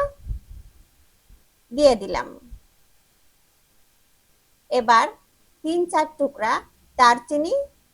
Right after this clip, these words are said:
দিয়ে দিয়েছি। এটা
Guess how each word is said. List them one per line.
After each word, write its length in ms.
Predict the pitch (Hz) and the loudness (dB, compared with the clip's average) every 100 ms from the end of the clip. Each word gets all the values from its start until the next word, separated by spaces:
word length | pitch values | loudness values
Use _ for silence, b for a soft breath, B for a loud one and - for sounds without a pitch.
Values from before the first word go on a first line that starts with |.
| - | -10
দিয়ে 260 | 247 285 220 | 0 2 2
দিয়েছি। 440 | 214 143 - - 165 - _ _ _ _ _ _ _ _ _ _ _ _ _ _ _ _ _ _ _ _ _ _ _ _ - | -2 -8 -8 -14 -14 -18 _ _ _ _ _ _ _ _ _ _ _ _ _ _ _ _ _ _ _ _ _ _ _ _ -4
এটা 280 | 277 277 | 0 2